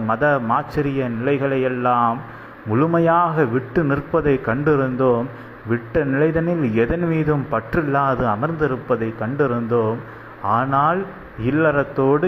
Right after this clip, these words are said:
இகலோகத்தோடு இணைந்து சிவமகா வாழை சித்தனுடைய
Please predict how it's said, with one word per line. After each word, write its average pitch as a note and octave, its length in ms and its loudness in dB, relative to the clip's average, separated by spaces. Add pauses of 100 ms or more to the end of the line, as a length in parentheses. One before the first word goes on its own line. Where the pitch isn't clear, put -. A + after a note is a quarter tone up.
இகலோகத்தோடு C#3+ 1000 2
இணைந்து C#3 500 0 (540)
சிவமகா C#3 520 0 (100)
வாழை C3+ 420 2
சித்தனுடைய C3 720 -2